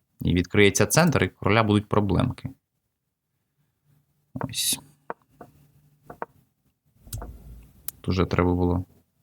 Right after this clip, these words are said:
А, кінь Д чотири був краще. Слон Д чотири і потім кінь Аш п'ять. Ну, щось схоже було в партії, але я встиг взяти.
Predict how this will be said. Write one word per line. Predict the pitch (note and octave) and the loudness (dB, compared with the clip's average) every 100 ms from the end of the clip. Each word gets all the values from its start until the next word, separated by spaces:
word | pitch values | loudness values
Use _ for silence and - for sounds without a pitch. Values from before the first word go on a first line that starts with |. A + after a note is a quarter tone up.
| _ _ _ _ | _ _ _ _
А, | F#2 F2 | 0 0
кінь | - E2+ E2+ | 0 2 4
Д | E2+ | 2
чотири | - - - D#3+ E3 D3 C3 - _ | 0 -6 -2 2 2 2 0 -6 _
був | G2+ G#2 G#2 | -2 0 -2
краще. | - G#2 G2+ - - - _ _ - _ _ _ _ _ _ _ _ _ - | -2 0 2 0 -4 -14 _ _ -16 _ _ _ _ _ _ _ _ _ -20
Слон | - - A#2 C3+ | -16 2 6 8
Д | B2 | 6
чотири | A#2+ - - - A2 G#2+ | 2 0 -6 -2 0 0
і | |
потім | - - - - | 0 -2 -2 -6
кінь | - - | -4 -8
Аш | - - | -8 -10
п'ять. | - - - - - - - - - _ _ - - - - - - - - | -12 -12 -12 -14 -12 -14 -12 -16 -16 _ _ -14 -14 -18 -18 -14 -14 -14 -4
Ну, | A2 C3+ | 2 2
щось | D#3+ E3 | 4 2
схоже | - E3+ D#3+ D3+ | 2 4 6 4
було | D3 D#3 F3 | 4 4 4
в | - | 4
партії, | D2+ - - - - | 0 0 -4 -6 -4
але | - F#2+ | 0 2
я | G#2 | 2
встиг | G2+ - G2+ | 0 0 0
взяти. | F#2+ F2+ G#2+ A2+ - - | 0 0 2 2 0 -10